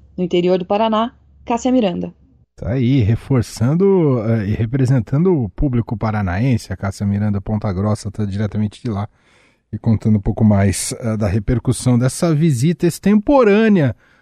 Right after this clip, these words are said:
Speaker 2: ah, do Mike Pompeo a, ao Brasil, Vera Magalhães, e que deixou a nossa, se a nossa <laughs> tradição diplomática já tava sendo jogada pro ralo, essa visita coloca ainda mais em xeque, né, Vera?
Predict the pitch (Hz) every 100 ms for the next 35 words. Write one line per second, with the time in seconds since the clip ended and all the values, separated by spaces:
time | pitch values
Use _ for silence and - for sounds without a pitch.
0 | _ _ 113 110 107 101 101 117 143 143
1 | 143 - 143 117 131 120 113 101 - _
2 | _ 120 113 110 - 120 113 113 104 87
3 | 127 226 185 120 117 113 117 120 113 110
4 | 104 98 90 110 117 - - 120 156 185
5 | 143 104 110 104 - 117 170 180 117 -
6 | _ _ _ 113 120 - 120 - 175 185
7 | 208 196 - - 160 - - 143 - -
8 | 147 123 117 98 - 120 107 120 - 120
9 | 113 110 98 _ _ _ _ 120 117 113
10 | 117 120 123 165 110 110 143 190 185 165
11 | 202 151 120 92 120 160 202 202 170 -
12 | 127 139 - 147 175 175 175 151 - -
13 | 117 - 131 117 110 90